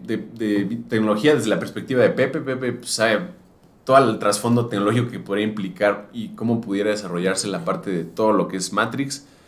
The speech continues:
Yo traigo un poco más el enfoque humanista, que es como la perspectiva filosófica. Pepe también,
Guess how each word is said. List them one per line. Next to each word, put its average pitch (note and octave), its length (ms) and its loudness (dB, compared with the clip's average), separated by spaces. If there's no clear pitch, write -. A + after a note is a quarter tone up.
Yo C#3 100 6
traigo D3+ 180 8
un D3 60 6
poco C#3+ 160 4
más C#3+ 160 6
el C#3 80 6
enfoque C3 280 0
humanista, C#3 600 6
que A#2+ 160 -2
es G#2+ 160 -2
como A#2 240 -6
la F2+ 120 -4
perspectiva G#2 640 0
filosófica. A2+ 500 0
Pepe G#2+ 200 2
también, C#3 420 -4